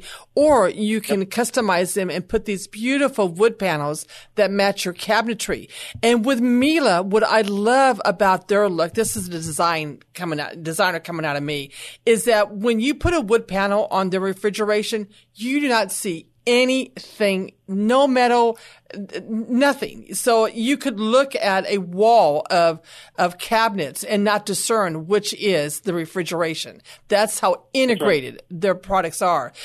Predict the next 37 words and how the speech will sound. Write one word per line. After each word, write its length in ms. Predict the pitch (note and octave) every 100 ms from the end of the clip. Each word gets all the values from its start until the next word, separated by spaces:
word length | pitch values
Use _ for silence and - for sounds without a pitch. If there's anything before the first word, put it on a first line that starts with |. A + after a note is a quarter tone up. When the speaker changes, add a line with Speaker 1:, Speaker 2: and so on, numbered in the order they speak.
| -
Speaker 1:
And 80 | G#3+
I 60 | A#3+
th-, 140 | -
oh, 180 | - C#4+
were 160 | A#3+ D4+
they 100 | E4+
one 140 | F4+ F#4
Speaker 2:
Yeah. 40 |
Speaker 1:
of 40 |
the 80 | E4+
first, 420 | B3 B3+ C4 C4+
if 100 | A3 F#3
not 180 | A3 A3
the 60 |
first, 360 | - A3 G#3 G3+
to 140 | D#3+ D#3+
do 320 | D#3+ G3+ G#3+
that 360 | A3 A3+ A3+
as 220 | D3+ E3 -
far 180 | G#3 G#3+
as 120 | G3
integration? 720 | F#3 F#3+ F#3+ G3 A3+ A3+ A3+ - _ _ _ _ _ _ _ _ _
Speaker 2:
Yeah, 300 | E3+ G3 F3 C3+
because, 460 | D3 F#3 F3 C#3+
uh, 240 | E3 D#3 D3+
integration, 880 | F3+ G3+ D#3+ E3 F3+ F3+ D#3 C#3 C3 C3+
it, 200 | D3+ D3+
what, 320 | - D3+ F#3 F3
what 160 | G#3+ G#3
you're 100 | B3
really 200 | G#3 F3+
talking 340 | F#3 F3 D#3+ C#3+
about 220 | C#3+ C#3
is 60 | -
the 60 |
concept 540 | - D#3 D3 - C#3 -
of 260 | B2+ B2